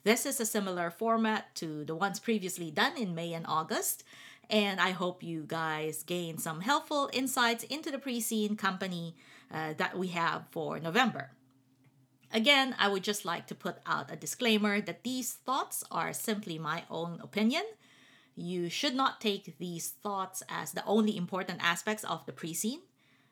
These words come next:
There would be others. As you read through the pre-scene, you would also be able to glean for yourself other important factors to consider. My opinions here, or my thoughts here, are neither wrong nor right. They are simply here to offer help in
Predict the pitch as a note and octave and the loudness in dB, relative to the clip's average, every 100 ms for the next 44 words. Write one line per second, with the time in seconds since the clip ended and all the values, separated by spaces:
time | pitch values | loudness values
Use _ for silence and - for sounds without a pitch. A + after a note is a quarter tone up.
0 | - D3+ F3 G3 F3 F3+ E3 - E3+ A3+ | -12 -2 2 2 2 0 -2 -4 0 2
1 | G4 - - F#3 F#3 F#3 F3 D#3+ B3 B3 | 2 -2 -4 -4 -4 -4 -4 -2 -2 -2
2 | B3+ B3 A3+ A3 A3+ G#3+ G#3+ G#3+ G3+ G#3 | -2 -2 -2 0 0 0 0 0 0 -4
3 | G3+ D#3+ D#3+ D#3+ E3+ E3+ D#3+ D#3 D#3+ E3 | -6 -6 -4 -4 -2 -4 -4 -4 -4 -6
4 | D#3+ - G3+ A#3+ A#3+ A3 G#3 G#3 G#3+ F#3 | -8 -2 0 2 2 0 2 0 -2 -2
5 | F#3 - _ B3 C4+ C#4+ C4 C4+ G#3 G#3 | -4 -10 _ 0 2 2 -2 -2 -2 0
6 | A3 G#3+ F#3 F3 - E3+ E3+ - C#3+ D3+ | 0 0 -2 -2 -4 -4 -6 -8 -8 -6
7 | - F3+ C#3+ A2+ - _ _ _ _ _ | -2 -2 -2 -8 -12 _ _ _ _ _
8 | - G#3+ C4 B3 C4 B3 A#3 A3+ A#3+ G#4 | 4 8 8 6 2 4 2 2 2 0
9 | G4+ _ _ - E3+ D#3+ E3+ A3 G#3 G3 | -6 _ _ -8 -6 0 2 2 2 0
10 | - G#3+ A3+ G#4 - - E3 E3+ E3 E3 | 0 0 0 -2 -8 -4 0 0 0 -4
11 | - A#3 A#3 G#3 F3+ F3+ A3 C4 F4 F3 | 0 2 6 4 4 4 4 4 -2 -4
12 | D3+ D3+ F3 F#4 - _ - - _ - | -2 0 0 0 -8 _ -20 -20 _ -4
13 | F3+ D#3+ D#3+ - F3 D3+ D3+ D4 D#4 D4+ | -2 0 -2 -4 -6 -6 -2 2 2 0
14 | - A3 A3 A3 G#3+ G#3+ G3+ - | -2 2 2 2 0 0 0 -4